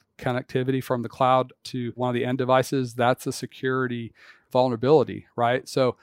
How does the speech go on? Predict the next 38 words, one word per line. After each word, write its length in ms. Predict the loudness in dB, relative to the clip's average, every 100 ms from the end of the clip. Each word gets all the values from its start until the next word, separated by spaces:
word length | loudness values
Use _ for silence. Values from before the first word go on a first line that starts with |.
| -20 -14
security 520 | -8 -6 2 2 4
is 120 | 2
very 200 | 2 2
important. 500 | 0 -2 -2 -2 -4
You 120 | -4
have 280 | 2 4 4
the 80 | 2
front 280 | 0 0 2
end 240 | -2 -4 -8
centralized 600 | -4 -2 2 2 2 -2
security 440 | -8 0 2 4
that's 220 | 0 0
moving 240 | 0 0 2
data 300 | 4 4 0
securely 500 | -6 -6 -4 -2 -4
from 300 | -4 -8 -12 -6
point 240 | -4 -2
A 80 | -2
to 60 | -4
point 340 | -4 -4 -4
B 180 | -6 -4
within 260 | -4 -6
the 80 | -4
vehicle, 480 | 0 0 0 -6 -8 -16 -20 -10
but 180 | -10 -6
you 80 | 2
have 240 | 2 2
to 80 | -2
maintain 480 | -6 -6 -6 -6 -6
the 60 |
security 520 | -10 -12 -2 -2 -2
all 260 | -4 -2 0
the 100 | -2
way 180 | -4 -2
out 180 | -2 -4
to 100 | -10
the 160 | -6
edge. 420 | -4 -4 -8 -16